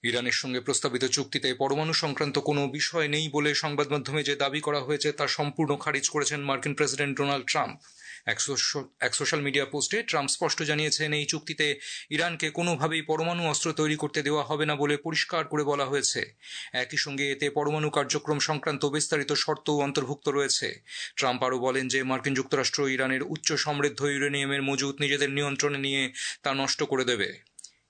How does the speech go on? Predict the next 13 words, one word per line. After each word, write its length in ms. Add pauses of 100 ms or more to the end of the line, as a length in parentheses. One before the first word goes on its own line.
ইরানের 300
পার্লামেন্টের 480
স্পিকার 440
মোহাম্মদ 400
বাগের 380
খালিবাফ 520 (500)
স্পষ্ট 400
জানিয়েছেন, 560
দেশের 280
অধিকার 320
সুরক্ষিত 480
না 160
হলে 360